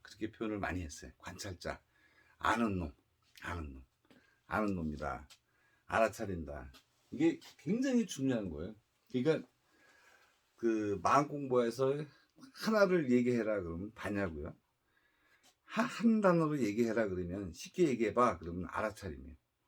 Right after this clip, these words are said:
어, 우리는 태어났을 때요. 세상에 그냥 던져졌어요. 세상에. 그, 그런 다음에 네가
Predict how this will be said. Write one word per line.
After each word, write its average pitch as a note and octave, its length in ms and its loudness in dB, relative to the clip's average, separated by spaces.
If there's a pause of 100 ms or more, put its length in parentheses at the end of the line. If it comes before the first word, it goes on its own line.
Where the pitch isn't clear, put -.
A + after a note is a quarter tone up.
(1000)
어, F#2 520 -4 (400)
우리는 D3 580 0 (300)
태어났을 D3 500 0
때요. F2+ 320 -2 (540)
세상에 E3 500 2
그냥 C3+ 380 -4
던져졌어요. G2 680 0 (600)
세상에. G2 420 -8 (920)
그, D3 260 -2
그런 D3+ 240 -2
다음에 B2+ 380 -2 (1200)
네가 E3+ 440 6